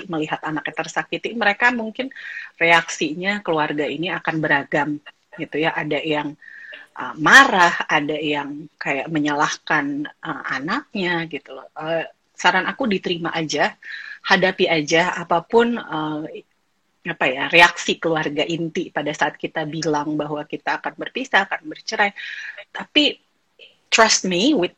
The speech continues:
time, mereka lah yang akan menjadi support system terbesar di awal. Keluarga gitu ya. Jadi kalaupun dia, mereka orang tua kecewa, marah, nggak apa-apa, telan aja pahit-pahitnya gitu kan. Karena ya itu tadi, balik lagi,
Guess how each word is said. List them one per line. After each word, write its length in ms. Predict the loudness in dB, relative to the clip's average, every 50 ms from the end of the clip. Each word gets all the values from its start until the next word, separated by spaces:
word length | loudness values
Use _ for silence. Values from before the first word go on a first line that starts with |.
| _ _
time, 480 | 2 2 4 2 0 -2 -2 -4 -4 -6 -8 -10 -10
mereka 480 | -6 -4 -2 -2 -2 -2 0 2 2 4 4 4 2 4 4
lah 160 | 2 2 2 -2 -4 -4
yang 160 | -4 -4 -4
akan 240 | -2 0 0 0 -2
menjadi 400 | -2 -4 -4 -4 -2 -4 -4 -6 -10 _ _ _ _ -12
support 320 | -4 0 0 2 2 0 -2
system 240 | -4 -6 -8 -8 -8
terbesar 480 | -8 -6 -6 -4 -2 -2 -2 -2 -2
di 160 | -4 -4 -4
awal. 400 | -2 0 0 0 -2 -2 -4 -8 -12 -12 -12 -12 -14 -16 -20 -20 -20 -20 _ _ _ _ _ _ _ _
Keluarga 560 | _ 2 4 4 4 4 2 0 -2 -6 -6 -6 _ _ _ _ -16 -14
gitu 240 | -12 -8 -4 -2
ya. 80 | -2 -2 -2 -2
Jadi 240 | -2 -2 -2 -2 -4 -6 -14 -14 -14 -10 -2
kalaupun 480 | 2 4 4 4 2 0 -2 -2 0
dia, 240 | 0 2 2 2 0
mereka 320 | 0 -2 -2 -2 0 0 0
orang 160 | 0 -2 -2 -2
tua 80 | -2 -2
kecewa, 560 | -2 -4 -6 -4 -2 -2 0 0 0 0 0
marah, 400 | 0 0 2 2 2 2 2 0
nggak 240 | -2 -2 -2 -2 -2
apa-apa, 320 | -2 -4 -2 -2 -2 0
telan 400 | 2 4 6 6 6 4 4 2
aja 320 | 0 2 2 2 0 0 2
pahit-pahitnya 720 | 2 0 0 0 _ -2 -2 -2 -2 -2 0 0 0 0 -2 -4
gitu 240 | -4 -4 -4 -4 0
kan. 240 | 2 2 2 2 0 _ _ _ _ _ -8
Karena 320 | -6 -6 -4 -2 0 -2 -2 -2 -4
ya 160 | 0 0 2 2
itu 240 | 2 0 0 -2
tadi, 320 | 0 2 4 4 4 2 0
balik 320 | 0 0 0 0 2 0
lagi, 240 | 0 0 -2 -4 -8